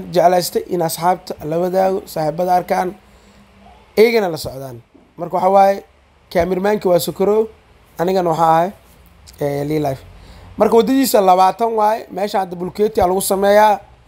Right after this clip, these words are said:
Eh, waddadan waxaa waddada markiiska hadda Jiritaanku waa la,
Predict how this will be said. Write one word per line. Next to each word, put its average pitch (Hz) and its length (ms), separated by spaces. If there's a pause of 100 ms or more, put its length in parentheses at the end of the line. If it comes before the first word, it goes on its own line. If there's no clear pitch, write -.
(540)
Eh, 165 420
waddadan 196 340
waxaa 185 180
waddada 190 340
markiiska 185 440
hadda 170 160
Jiritaanku 175 520
waa 170 100
la, 170 280